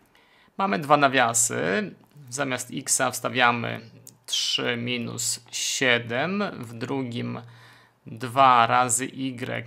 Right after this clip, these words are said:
e, czyli minus dwa i minus jeden. W pierwszym nawiasie otrzymujemy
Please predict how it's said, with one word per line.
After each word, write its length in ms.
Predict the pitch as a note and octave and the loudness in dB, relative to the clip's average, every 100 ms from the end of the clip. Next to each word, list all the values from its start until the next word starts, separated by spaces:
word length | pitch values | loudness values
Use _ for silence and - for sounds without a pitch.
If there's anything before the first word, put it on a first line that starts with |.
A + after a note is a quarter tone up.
| - | -12
e, 280 | B2+ A#2+ A#2+ | -10 -10 -8
czyli 280 | A#2 A#2+ A#2 | -8 -6 -4
minus 880 | A#2+ B2 C#3 C3 A#2 A#2+ - - - | -4 -4 -4 -4 -6 -6 -4 -4 -4
dwa 840 | A#2 A2+ A2+ A2+ A#2+ A#2 C#3+ F#3+ E3+ - _ _ _ _ - | -10 -14 -6 4 6 6 2 0 -4 -18 _ _ _ _ -12
i 160 | - C3 | -8 -6
minus 680 | B2 A#2+ B2 B2+ - - - | -4 -6 -4 -2 -2 -2 -8
jeden. 680 | A#2+ B2 C#3 B2 A2+ A2 A2 _ _ _ _ _ _ _ | -6 2 2 2 -4 -12 -16 _ _ _ _ _ _ _
W 100 | - | -12
pierwszym 580 | - G3 F#3+ - G3+ E3 | -2 -2 0 0 0 4
nawiasie 640 | B2 A#2 B2+ C#3 - D3+ | 4 4 2 2 -2 -2
otrzymujemy 1080 | C3+ C3 - B2 A2+ A2+ C3 C#3 C3+ C3 | -4 -4 -4 -4 -6 -2 -2 0 -2 -4